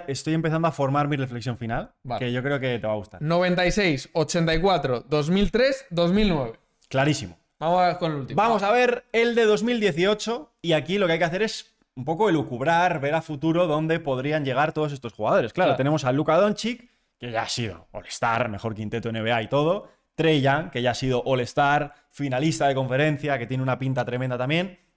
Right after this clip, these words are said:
Speaker 1: Ayton, Jaren Jackson, Colin Sexton, Shai, Michael Porter, Bridges, Devonte Graham, Kevin Huerter. Es un draft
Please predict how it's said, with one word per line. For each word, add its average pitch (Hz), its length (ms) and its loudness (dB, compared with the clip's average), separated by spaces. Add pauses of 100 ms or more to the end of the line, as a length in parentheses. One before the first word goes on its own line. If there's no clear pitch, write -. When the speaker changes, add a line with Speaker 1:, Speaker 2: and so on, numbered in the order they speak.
(140)
Speaker 1:
Ayton, 196 600 2 (280)
Jaren 180 340 2
Jackson, 165 640 -2
Colin 208 360 2
Sexton, 160 500 -2
Shai, 165 600 0 (160)
Michael 165 360 0
Porter, 156 440 0
Bridges, 165 540 -2
Devonte 151 340 -2
Graham, 151 520 -2 (120)
Kevin 185 580 -6 (140)
Huerter. 160 600 -2 (580)
Es 135 180 -6
un 135 120 -4
draft 143 400 -2